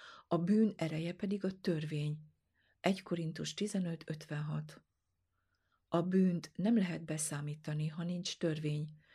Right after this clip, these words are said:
de ahol bűn van, ott a halál uralkodik.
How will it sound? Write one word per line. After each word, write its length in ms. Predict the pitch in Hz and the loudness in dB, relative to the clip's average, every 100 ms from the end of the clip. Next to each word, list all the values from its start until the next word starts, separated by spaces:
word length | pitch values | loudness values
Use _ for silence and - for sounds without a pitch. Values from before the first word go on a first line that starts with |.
| - - | -20 -14
de 140 | - 170 | -2 0
ahol 400 | - 175 170 156 | 0 0 2 2
bűn 320 | 175 202 170 | 4 4 4
van, 420 | 147 160 190 - _ | 2 0 -2 -8 _
ott 240 | - 190 180 | -4 -2 -4
a 40 | |
halál 460 | - 170 170 170 - | -4 -2 -2 -6 -6
uralkodik. 800 | 175 151 147 151 151 151 151 | -4 -2 -4 -6 -6 -6 -8